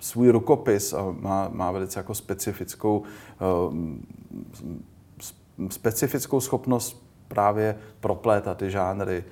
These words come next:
Má, má, hodně používá prvky z klasické hudby, ale zároveň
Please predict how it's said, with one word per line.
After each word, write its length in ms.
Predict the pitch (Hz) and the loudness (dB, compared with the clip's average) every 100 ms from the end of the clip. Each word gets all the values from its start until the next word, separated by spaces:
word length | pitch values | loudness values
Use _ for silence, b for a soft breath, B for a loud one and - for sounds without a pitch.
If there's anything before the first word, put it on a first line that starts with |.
| B - | B -12
Má, 240 | 87 90 87 | -8 -8 -6
má, 260 | 92 90 | -6 -6
hodně 280 | 90 92 98 | -4 -4 -4
používá 560 | 98 95 98 95 95 92 | -2 -2 -2 0 4 4
prvky 480 | 98 92 - 104 98 B B B B B | 2 -8 -4 -4 -4 B B B B B
z 100 | - | -6
klasické 540 | - 92 110 - 113 | -2 -2 -2 -4 0
hudby, 420 | 104 104 98 104 104 - | 2 2 2 2 2 6
ale 200 | 110 127 | 6 8
zároveň 500 | 117 104 107 107 | 6 4 2 0